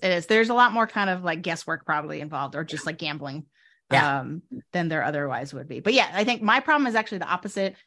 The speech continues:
Speaker 1: Uh, I listen to podcasts about Oscars
Speaker 2: Yeah.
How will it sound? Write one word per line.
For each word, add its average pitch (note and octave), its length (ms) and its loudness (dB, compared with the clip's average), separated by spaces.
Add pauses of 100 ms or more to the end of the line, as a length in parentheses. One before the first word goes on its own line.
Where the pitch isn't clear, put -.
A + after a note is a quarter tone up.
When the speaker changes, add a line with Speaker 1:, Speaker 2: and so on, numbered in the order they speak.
(200)
Speaker 1:
Uh, E3 500 4
I F3+ 640 2 (420)
listen A#3+ 560 2
to A3+ 180 -4
podcasts G3 800 0
about A3+ 280 0
Oscars A3 680 0 (240)
Speaker 2:
Yeah. - 80 -14